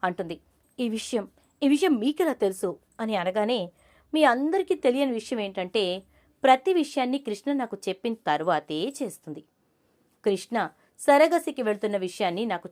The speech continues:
చెప్పింది. అప్పుడు నేను వెంటనే ప్రతి హాస్పిటల్ తను ఎక్కడెక్కడికి వెళ్తుందో అందరితో మాట్లాడాను.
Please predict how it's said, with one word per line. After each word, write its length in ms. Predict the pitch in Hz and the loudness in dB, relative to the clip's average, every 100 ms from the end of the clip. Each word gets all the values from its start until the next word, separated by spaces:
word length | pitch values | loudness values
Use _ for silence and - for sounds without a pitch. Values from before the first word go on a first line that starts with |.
| - | -10
చెప్పింది. 340 | 151 165 147 143 _ _ _ _ | -10 -10 -10 -14 _ _ _ _
అప్పుడు 340 | 185 185 330 370 | 4 6 6 4
నేను 320 | 311 196 226 165 202 190 | 4 2 -2 -4 -6 -4
వెంటనే 540 | 185 185 220 269 302 381 _ | -4 -4 0 0 0 -6 _
ప్రతి 300 | 208 190 233 | 0 0 -4
హాస్పిటల్ 540 | 196 208 233 240 226 220 | 0 0 0 -4 -2 -2
తను 140 | 190 | -2
ఎక్కడెక్కడికి 480 | 175 247 277 247 - | -4 -2 -4 -4 -6
వెళ్తుందో 360 | 180 180 190 196 - - - - | -6 -4 -4 -4 -6 -20 -12 2
అందరితో 480 | 202 269 359 320 311 | 2 4 0 0 0
మాట్లాడాను. 560 | 180 165 185 165 156 | 0 -2 -2 -4 -4